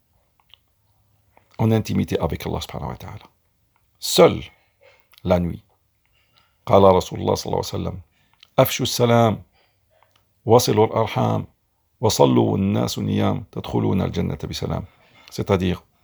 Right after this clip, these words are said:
propagez la paix autour de vous, propagez partout. Dites à tout le monde que l'islam est une religion de paix, c'est une religion du juste milieu, c'est une religion d'amour,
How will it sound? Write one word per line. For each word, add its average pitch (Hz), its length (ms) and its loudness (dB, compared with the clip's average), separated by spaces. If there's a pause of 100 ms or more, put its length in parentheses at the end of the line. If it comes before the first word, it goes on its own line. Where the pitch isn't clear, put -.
(560)
propagez 95 360 2
la 90 100 0
paix 92 240 -8 (840)
autour 180 240 4
de 180 80 6
vous, 175 260 2 (280)
propagez 170 320 0
partout. - 440 -4 (460)
Dites 165 160 -2
à 170 60 6
tout 175 120 -2
le 165 60 0
monde 170 360 0 (520)
que 156 80 4
l'islam 160 400 4
est 135 100 -6
une 156 80 -2
religion 147 340 0
de 127 140 0
paix, 123 320 -2 (340)
c'est - 200 -10
une 147 120 0
religion 156 640 2 (640)
du 151 120 2
juste 160 260 -2
milieu, 139 380 0
c'est - 200 -6
une 151 100 0
religion 147 360 2
d'amour, 165 480 2